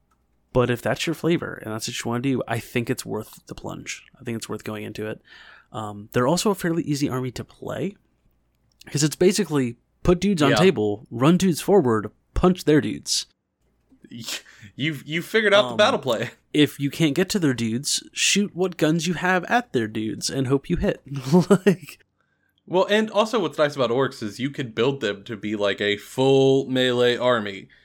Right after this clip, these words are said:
Speaker 2: or you could build orcs to be a full shooty army with a bunch of big machine guns that they've stolen,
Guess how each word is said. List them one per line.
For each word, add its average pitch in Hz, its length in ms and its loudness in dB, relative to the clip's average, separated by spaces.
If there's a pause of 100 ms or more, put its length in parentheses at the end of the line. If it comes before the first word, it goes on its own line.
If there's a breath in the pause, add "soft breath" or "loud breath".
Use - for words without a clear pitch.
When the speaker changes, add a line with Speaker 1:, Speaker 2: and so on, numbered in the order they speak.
(240 soft breath)
Speaker 2:
or 208 260 2
you 160 220 -6
could 220 160 -4
build 113 160 2
orcs 135 280 0
to - 60 -14
be 98 140 -2
a 98 100 -2
full 139 280 -2
shooty 110 540 -2
army 92 460 -10
with 104 180 -6
a 110 40 -12
bunch 117 240 -4
of 104 100 -12
big 113 160 -4
machine 113 380 -6
guns 95 320 -8
that 90 120 -16
they've 95 160 -14
stolen, 85 480 -10